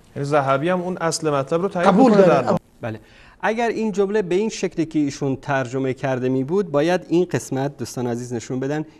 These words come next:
Speaker 3: این ویرگول اینجا نمی بود و جمله به این شکل می شد: «و دلال رافضه فی فانهم»، حالا این جمله هم کلاً به هم می‌خوره اگر اونطوری ما بیایم تعدیل بکنیم، «و ظلال رافضه»،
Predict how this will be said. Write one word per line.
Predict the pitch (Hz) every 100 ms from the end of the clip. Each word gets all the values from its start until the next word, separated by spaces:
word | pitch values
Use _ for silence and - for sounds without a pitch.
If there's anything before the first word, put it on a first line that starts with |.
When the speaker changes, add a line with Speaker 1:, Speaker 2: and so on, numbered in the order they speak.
| _
Speaker 3:
این | 185 202
ویرگول | 151 139 139 151 180 165
اینجا | 135 127 160
نمی | 180 180 110
بود | 104 - - _ _ _ _ - _ -
و | 123
جمله | 127 156 190
به | 175
این | 190
شکل | 190 143 -
می | 113
شد: | 117 104 - _ _ _ _
«و | 165 127
دلال | 127 139 165 190 170
رافضه | 147 - 170 165 - 117 117 117 160 - _ _ _ _
فی | - - 135 160 180 208 _ _ _ _ _ _ - - -
فانهم»، | 135 - 180 190 117 143 180 202 - -
حالا | 127
این | 131 147
جمله | 139 147
هم | 165
کلاً | - 151 170
به | 143
هم | 147
می‌خوره | 196 143 127 123
اگر | 117 120
اونطوری | 120 120 120
ما | 120 113
بیایم | 117 113
تعدیل | 123 113 117
بکنیم، | 110 131 123 165 202 - _ _ _ _ _ _ _ _ _ _ _ -
«و | 131
ظلال | 135 165 170
رافضه»، | 135 139 170 170 170 185 196